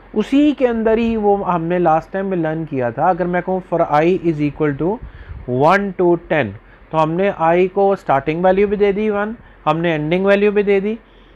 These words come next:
और अगर increment नहीं mention किया तो एक का automatic increment apply हो गया। तो पहली line ही हमें बता रही है कि starting एंडिंग value क्या है और increment decrement क्या है,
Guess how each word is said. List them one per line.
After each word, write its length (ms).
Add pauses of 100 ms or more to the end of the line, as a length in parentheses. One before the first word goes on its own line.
(120)
और 120
अगर 180
increment 540
नहीं 120
mention 440
किया 220
तो 200
एक 240
का 100
automatic 520
increment 540
apply 300
हो 160
गया। 220 (440)
तो 40
पहली 480
line 380
ही 60
हमें 240
बता 220
रही 200
है 100
कि 80
starting 440
एंडिंग 260
value 300
क्या 200
है 200
और 100
increment 520
decrement 540
क्या 140
है, 120